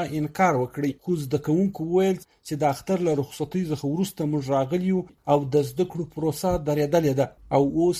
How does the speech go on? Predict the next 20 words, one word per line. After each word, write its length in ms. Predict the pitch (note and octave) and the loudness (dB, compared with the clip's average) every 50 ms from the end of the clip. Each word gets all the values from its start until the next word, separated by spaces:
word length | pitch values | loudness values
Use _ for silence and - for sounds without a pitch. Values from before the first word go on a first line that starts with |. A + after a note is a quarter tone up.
| - C#3 | -4 -4
امنیت 280 | D3 D3 D3+ D3+ D3 - - | -2 -2 -2 -2 -4 -6 -6
خوندي 220 | D3+ D3 C3+ C3 - | -6 -4 -4 -4 -2
ساتونکي 480 | - C#3+ C#3 - - F3 E3+ D#3 - D#3 D3 | -2 -2 -2 -2 -4 -4 -4 -4 -4 -2 0
هم 100 | F#3 G3 F#3 D#3 C3+ | 2 2 0 0 -2
ګمارل 340 | C#3+ C#3+ C#3+ C#3 D3 C#3+ C3 - | -2 0 0 0 -2 -2 -4 -4
شوي 180 | - D3+ C#3+ C#3+ C#3 | -4 -4 -2 -2 -2
دي. 80 | D3+ C#3+ - _ _ _ - C#3+ | -2 -4 -4 _ _ _ -2 0
د 20 | F3 F#3 F3 | 0 0 0
بلوچستان 460 | E3 D#3 D3 C#3 - - - F3+ F3+ E3+ - | 0 -4 -6 -6 -8 -8 -6 -4 -4 -4 -6
پوهنتون 440 | - D3+ D3+ D3 D3 C3+ - F3+ F3+ E3 D#3 | -4 -4 -2 -2 -4 -4 -4 -2 -2 0 0
وایس 200 | E3 F3 F3 - - - | 0 0 0 -2 -6 -4
چانسلر 380 | D#3+ D3 C#3 - - E3+ E3+ D#3+ D#3 C#3 D3+ | -4 -4 -4 -4 -4 -4 -4 -4 -2 -2 -2
ډاکټر 260 | C#3+ C#3+ - F3+ F3 - - | -2 -2 -2 -8 -6 -6 -8
شفیق 320 | D#3+ - - C#3+ - - | -10 -10 -10 -12 -8 -6
الرحمن 320 | C#3 C#3+ C#3 D3 E3 E3+ E3 D#3+ | -4 -2 -2 -2 -2 -2 -2 -2
بیا 100 | E3 E3 D3+ D3 F3 | -2 -2 -2 -2 -2
دغه 200 | E3+ D#3 F3 E3 D#3+ - | 0 0 -2 -4 -4 -4
خبر 240 | E3+ D#3+ D#3+ F3 E3+ D#3 E3+ | -4 0 0 0 2 2 2
رد 140 | F#3 F3+ - - | 0 0 0 -6
کړی 180 | - C#3+ C#3+ | -4 -4 -4